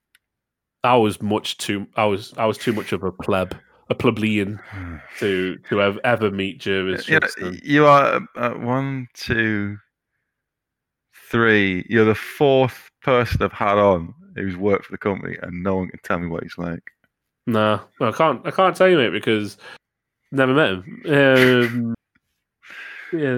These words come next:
Speaker 2: Uh.
Speaker 1: it's, I, the thing, the thing, the <laughs> hardest thing about working for Games Workshop, and this is not a reflection on Jervis Johnson,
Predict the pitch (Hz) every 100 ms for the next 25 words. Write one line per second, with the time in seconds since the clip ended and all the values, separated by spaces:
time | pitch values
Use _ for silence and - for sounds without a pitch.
0 | 127 143 - - - _ _ _ - 151
1 | 160 - - - - _ _ _ _ _
2 | _ _ _ _ _ _ _ _ _ _
3 | _ _ _ - 240 202 202 262 226 240
4 | - 339 - 226 - 381 339 254 - -
5 | - 151 120 104 101 104 - _ - _
6 | _ _ _ _ _ _ 120 113 107 92
7 | 87 87 92 90 92 85 - 85 107 -
8 | 98 95 82 98 90 - 95 - 85 82
9 | 85 85 80 92 87 - - 90